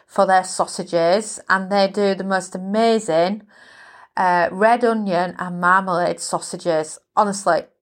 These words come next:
hubby hates marmalade. I don't care for it, but in these sausages, they are out of this world delicious.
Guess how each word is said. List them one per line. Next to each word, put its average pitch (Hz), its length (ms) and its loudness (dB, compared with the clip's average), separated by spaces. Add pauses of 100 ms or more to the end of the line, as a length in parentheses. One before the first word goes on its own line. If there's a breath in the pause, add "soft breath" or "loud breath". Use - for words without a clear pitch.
(120)
hubby 214 300 -2
hates 202 300 0
marmalade. 175 600 0 (360)
I 214 140 2
don't 214 160 -2
care 185 220 2
for 180 180 -2
it, 170 140 0
but - 200 -4 (340)
in 262 160 -2
these 254 240 2
sausages, 196 680 0 (440 soft breath)
they 202 100 2
are - 240 2
out 208 160 4
of 196 100 -8
this 190 240 -10
world 180 340 2
delicious. - 760 -6